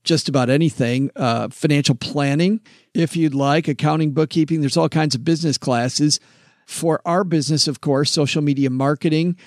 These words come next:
I took a great class in photography. You can take creative writing. Gertrude's done a couple on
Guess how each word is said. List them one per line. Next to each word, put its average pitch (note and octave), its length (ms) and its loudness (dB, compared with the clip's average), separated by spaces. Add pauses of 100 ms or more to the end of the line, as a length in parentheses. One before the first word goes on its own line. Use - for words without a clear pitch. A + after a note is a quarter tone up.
(340)
I - 80 -8
took - 200 -2
a - 40 -8
great D#3 300 0
class C#3+ 380 2
in C#3 80 -2
photography. D#3 920 0
You B2+ 120 -12
can A#2+ 240 -4 (180)
take D#3 260 0
creative C#3+ 520 0
writing. D#3 420 2 (600)
Gertrude's E3+ 640 2
done C#3 380 0 (100)
a D3 80 -4
couple D#3 420 0
on C#3 220 0